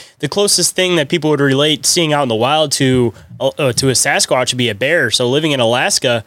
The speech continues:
again, you don't wanna take any chances with bears. So if you see anything moving that has that body shape, you know, you're not gonna take any chances. So again, that kind of falls into the whole idea with them too.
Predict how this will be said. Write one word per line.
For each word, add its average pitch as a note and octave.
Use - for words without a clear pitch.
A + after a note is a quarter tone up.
again, C#3+
you C3+
don't D3
wanna C3+
take C#3+
any C3+
chances C3
with A#2
bears. C#3
So B2
if B2
you D3+
see F3+
anything C#3+
moving D3
that B2
has B2+
that A2+
body D#3
shape, A2+
you C3+
know, D3+
you're D3
not F3
gonna B2
take D3+
any C3
chances. D3+
So D3+
again, D3+
that C3+
kind C#3+
of A#2+
falls C#3
into C#3
the B2
whole C3
idea C#3+
with B2+
them C#3
too. D#3+